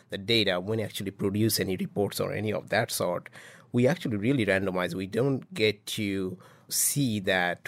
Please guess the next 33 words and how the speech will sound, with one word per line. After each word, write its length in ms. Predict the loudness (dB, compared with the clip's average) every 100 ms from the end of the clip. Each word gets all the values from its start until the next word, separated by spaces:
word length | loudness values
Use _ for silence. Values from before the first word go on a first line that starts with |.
| -4
whose 440 | 0 0 -2 -6 -2
data 240 | 2 2 2
is 160 | -2 -6
behind 680 | -8 -6 -2 -2 -4 -8 -12 -8
just 300 | -2 -2 -2
that, 300 | -4 -4 -2
right? 260 | -2 -2 0
So 240 | 0 0 -6 -20 -18
if 200 | -14 0
I 40 | 4
was 140 | 4 4
to 100 | 2
work 340 | 4 2 0
with 140 | -4
a 60 | -4
partner 440 | -2 0 0 0 0
and 80 |
is 120 | -2 -2
looking 360 | -2 0 -2
to 80 | 0
go 180 | 2 2
into 260 | 2 0 -2
a 80 | -2
new 420 | -2 2 4 6
market, 420 | 4 2 0 -6
for 140 | -2 -4
example, 600 | 0 0 0 -2 -6 -6
and 140 | -4 2
they're 100 | 4
looking 300 | 4 0 0
for 140 | -2
certain 380 | -2 -4 -4 -2
data, 380 | 0 0 -2